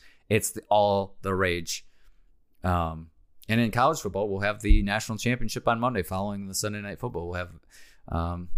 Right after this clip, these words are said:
the college football championship. And, uh, this kinda has lacked attention, um, just in terms of the N F L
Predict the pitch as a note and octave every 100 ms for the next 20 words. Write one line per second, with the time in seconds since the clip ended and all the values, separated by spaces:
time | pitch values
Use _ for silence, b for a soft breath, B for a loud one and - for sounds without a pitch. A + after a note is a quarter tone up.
0 | - G2 F#2+ G2 G2 G2 - - - -
1 | C#3 G2 G2 G2 - G#2+ A#2 G#2+ G2 G2+
2 | - - b b b b b b b -
3 | F2 F2+ F2+ F#2 F#2 A#2 - C#3+ A#2+ A2
4 | A2+ A#2+ G#2 G2 A#2 - A2+ B2+ - -
5 | - - F#2 F#2+ F#2+ F#2+ F#2 G2 - G2
6 | F2 G#2+ F#2+ F2+ F#2 F#2+ F#2+ G#2 G2 F#2+